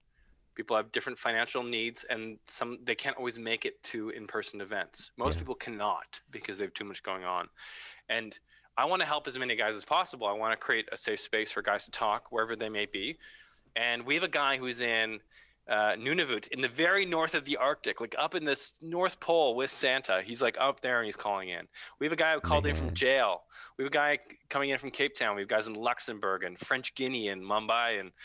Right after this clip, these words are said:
Speaker 1: all these crazy places.
Speaker 2: Wow.
Speaker 1: Um, and that's, that's what I wanted to achieve. And, um, it's been beautiful because you realize that all the guys are facing the same issues.
Speaker 2: That's just, that's cool stuff, man. I'm, it's,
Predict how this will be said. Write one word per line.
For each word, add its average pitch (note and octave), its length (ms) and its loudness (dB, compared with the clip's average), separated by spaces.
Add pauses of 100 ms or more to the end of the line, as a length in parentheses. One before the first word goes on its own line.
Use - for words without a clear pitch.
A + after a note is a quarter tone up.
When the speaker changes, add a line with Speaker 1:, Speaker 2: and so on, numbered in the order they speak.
(260)
Speaker 1:
all C3 100 0
these C#3+ 140 0
crazy E3 540 -2
places. D3 640 -6
Speaker 2:
Wow. G#2+ 380 -2
Speaker 1:
Um, G2+ 160 -16 (800)
and A#2+ 240 -2
that's, C3+ 460 0
that's B2 260 2
what D3+ 80 6
I C3 40 6
wanted B2 320 2
to G2+ 60 -10
achieve. G2+ 560 -2 (100)
And, G#2 280 -6 (760)
um, G2 300 -2
it's - 160 -4
been C3 160 0
beautiful B2+ 420 0
because A2+ 320 -2
you A2 80 -2
realize A2+ 380 4
that G#2+ 160 -2
all G#2+ 180 0
the G#2+ 100 -2
guys G2 300 -2
are F#2 60 -6
facing F#2+ 340 -4
the F2 100 -12
same F2+ 300 -6
issues. - 500 -14 (3000)
Speaker 2:
That's B2+ 200 -2
just, - 260 -2
that's - 280 0
cool F#2+ 180 2
stuff, F2+ 400 -2
man. F2+ 160 4
I'm, F#2+ 220 4
it's, F#2+ 320 2